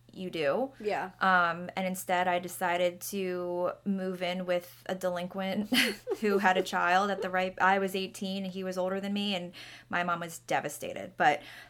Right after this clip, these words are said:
Speaker 1: um, from there, it was, it,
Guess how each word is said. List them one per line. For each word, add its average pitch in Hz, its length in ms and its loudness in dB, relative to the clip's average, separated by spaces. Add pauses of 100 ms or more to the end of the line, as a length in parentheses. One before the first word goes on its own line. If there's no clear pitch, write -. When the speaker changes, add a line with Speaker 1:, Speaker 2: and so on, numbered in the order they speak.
Speaker 1:
um, 175 280 4
from 190 260 -4
there, 185 680 4 (680)
it 214 240 2
was, 208 1000 0 (120)
it, 233 240 0